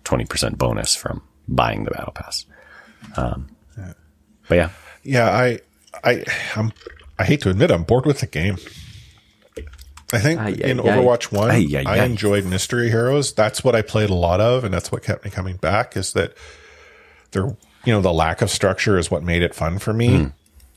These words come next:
Speaker 2: I don't like Mystery Heroes in, in Overwatch two.
Speaker 1: Why?
Speaker 2: It's
Speaker 1: Why not?
Speaker 2: It's, why not? It's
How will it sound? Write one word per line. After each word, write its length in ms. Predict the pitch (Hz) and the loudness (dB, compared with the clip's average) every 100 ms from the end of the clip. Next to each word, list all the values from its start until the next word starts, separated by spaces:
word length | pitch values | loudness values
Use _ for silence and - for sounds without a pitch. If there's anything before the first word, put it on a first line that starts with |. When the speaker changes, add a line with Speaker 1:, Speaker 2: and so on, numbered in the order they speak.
| - | -4
Speaker 2:
I 80 | 113 | 0
don't 100 | 127 | 2
like 160 | 95 95 | 2 2
Mystery 380 | 107 110 120 113 | 0 0 0 2
Heroes 520 | 110 113 113 117 110 | 4 4 4 2 0
in, 260 | 117 113 107 | -2 -4 -6
in 100 | 110 | -2
Overwatch 480 | 110 117 113 117 - | 0 2 4 2 0
two. 240 | - 123 123 | 0 2 2
Speaker 1:
Why? 460 | 85 120 117 73 - _ - | 2 0 -2 -6 -14 _ -8
Speaker 2:
It's 440 | - 110 101 - - | -4 0 0 -2 -6
Speaker 1:
Why 300 | - - - | -8 -8 -8
not? 420 | - - - - | -6 -6 -8 -6
Speaker 2:
It's, 300 | - - - - - _ _ - - - - | 0 0 0 -6 -20 _ _ -20 -18 -12 -2
why 160 | 95 73 | -2 0
not? 280 | 82 117 - | -2 -2 -2
It's 300 | 123 - | -4 -4